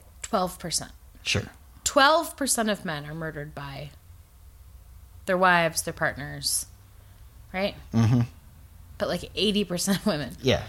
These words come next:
Speaker 1: Like, most of the murders in this country of women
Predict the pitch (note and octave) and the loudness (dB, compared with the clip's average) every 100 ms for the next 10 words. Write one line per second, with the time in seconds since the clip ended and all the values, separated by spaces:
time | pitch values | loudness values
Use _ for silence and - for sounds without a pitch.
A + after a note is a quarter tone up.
0 | - - C4 A3+ C#4+ F#4 - F4+ B3 C4 | -10 2 6 10 10 10 6 4 4 4
1 | B3+ C4 B3 G3+ G3+ F3+ A3+ A3 F#3 A2 | 6 6 4 4 2 2 4 2 0 -6
2 | - - - - - - - A#3 G#3+ G#3+ | -10 -16 -20 -20 -20 -2 2 2 2 0
3 | C3+ G#2+ | 0 -6